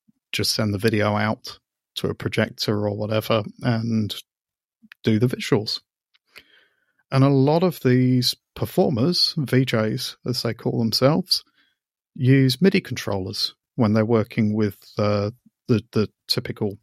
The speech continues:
software that gets used on a Mac or P C. And so I've got an app that does this on I O S that, um, has been building in functionality, and one of the things that it needs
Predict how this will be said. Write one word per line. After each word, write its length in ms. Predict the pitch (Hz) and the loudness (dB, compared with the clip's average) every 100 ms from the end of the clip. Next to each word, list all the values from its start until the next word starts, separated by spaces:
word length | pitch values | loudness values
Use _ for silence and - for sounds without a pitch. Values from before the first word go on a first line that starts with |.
| _ | _
software 560 | - - 123 - 110 101 | -6 -2 -2 -2 -4 -4
that 160 | - | -6
gets 240 | - 101 - | -6 -4 -4
used 320 | 107 - - | -6 -6 -4
on 120 | 107 | -4
a 40 | 110 | -4
Mac 320 | 110 104 117 | -6 -6 -8
or 80 | - | -6
P 220 | 110 110 | -4 0
C. 300 | - 147 104 _ _ _ _ _ _ _ _ _ _ _ | 2 0 -2 _ _ _ _ _ _ _ _ _ _ _
And 120 | 131 | -2
so 260 | 123 147 139 | 0 2 4
I've 120 | 165 | 2
got 220 | - 110 - _ _ _ _ | -2 -6 -8 _ _ _ _
an 100 | 117 | -6
app 160 | 120 | -6
that 160 | - - | -10 -6
does 200 | 123 123 | -4 -2
this 400 | 120 110 - - - | -2 0 0 -2 0
on 160 | 139 127 | 2 2
I 200 | 107 107 | 2 0
O 160 | 104 | -2
S 500 | 104 101 - - - _ _ _ _ _ 113 | -4 -4 -4 -2 -4 _ _ _ _ _ -6
that, 680 | 107 107 104 - - - - 117 | 0 0 0 -4 -8 -8 -6 -4
um, 640 | 107 107 107 104 104 104 _ _ _ _ _ _ _ _ _ _ _ _ _ _ _ | -2 -2 -2 -4 -6 -8 _ _ _ _ _ _ _ _ _ _ _ _ _ _ _
has 640 | 110 - 110 104 - - - _ _ _ _ _ _ _ | -10 -2 0 0 0 0 -4 _ _ _ _ _ _ _
been 160 | 120 107 | -2 2
building 320 | 123 156 139 | 4 4 2
in 120 | 110 | 0
functionality, 880 | - 120 113 - 110 117 120 113 107 | -2 -4 -4 -4 -2 -2 -2 -2 0
and 140 | 107 | -2
one 160 | 110 151 | 0 2
of 120 | 139 | 2
the 60 | 107 | 0
things 400 | - 113 107 - | 0 0 -2 -2
that 140 | 113 | -2
it 120 | 113 | -2
needs 680 | 107 110 101 123 131 - - | -2 -2 0 -4 -2 -6 -6